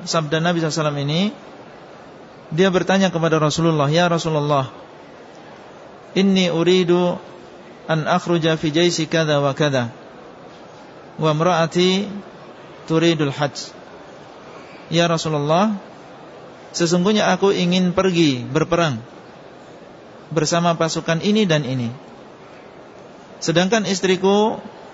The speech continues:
ingin menunaikan ibadah haji." Artinya minta pilihan kepada Rasulullah sallallahu alaihi wasallam, "Saya pergi berjihad atau menemani istriku sebagai mahram?" Beliau sallallahu alaihi wasallam mengatakan,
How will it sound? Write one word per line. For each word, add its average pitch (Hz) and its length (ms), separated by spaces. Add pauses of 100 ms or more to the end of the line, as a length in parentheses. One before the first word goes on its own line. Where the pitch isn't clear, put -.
(640)
ingin 175 280
menunaikan 165 520
ibadah 147 280
haji." 123 400 (1500)
Artinya 160 240
minta 165 320
pilihan 165 400
kepada 147 240
Rasulullah 135 320
sallallahu 143 200
alaihi 208 200
wasallam, - 180 (1000)
"Saya 165 320
pergi 156 240
berjihad 147 560 (1120)
atau 160 280
menemani 160 480
istriku 175 520
sebagai 151 320
mahram?" 127 480 (2000)
Beliau 196 200
sallallahu 185 120
alaihi 160 40
wasallam 165 220
mengatakan, 156 480